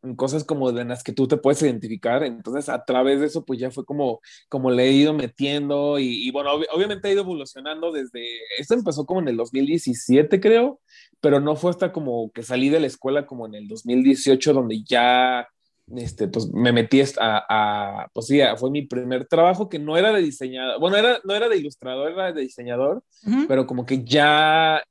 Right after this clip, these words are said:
Speaker 1: le empecé a meter como más formalmente al, al trabajo.
Speaker 2: Ok.
Speaker 1: Este, que, que como dato, te voy a decir dónde trabajé. No, no sé si ya sabía, no sé si ya te había contado.
Speaker 2: Pero cuéntale a la gente, tú échale.
Speaker 1: ¿No?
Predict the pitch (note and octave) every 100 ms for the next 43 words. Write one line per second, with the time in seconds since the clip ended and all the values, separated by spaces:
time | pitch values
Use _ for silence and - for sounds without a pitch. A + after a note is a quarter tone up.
0 | - B2+ B2 C3 C3 C3 C3 C#3+ C#3 C3
1 | B2+ C3+ B2 A2+ B2 - B2 B2+ B2+ B2+
2 | B2+ B2+ A#2 G2+ - G2+ G2+ G#2 G2+ -
3 | A2+ A#2+ B2 E3+ E4+ _ - - - G3
4 | F#3 A2+ A2+ A2 - A2 G#2 G#2 G2+ G#2+
5 | G#2+ F2+ - G#2 G#2+ A#2 B2+ E3 D3 -
6 | G2 A2 A#2+ E3 F#3 - A#2+ A2+ A2 A2
7 | A2+ C3+ C4+ _ - F3+ B3 C#4 D4+ D4+
8 | C#4 B3+ G#3 G3 G#3 A3+ C4+ C#4 A3+ G#3
9 | G#3 F#3 E3 C3 B2 _ _ _ _ _
10 | _ A3 G3+ G3+ F#3 G#3 A3+ G#3 A#3 B3+
11 | F3 G3+ A#3+ A#3+ - - C#3 D3 G3+ F4+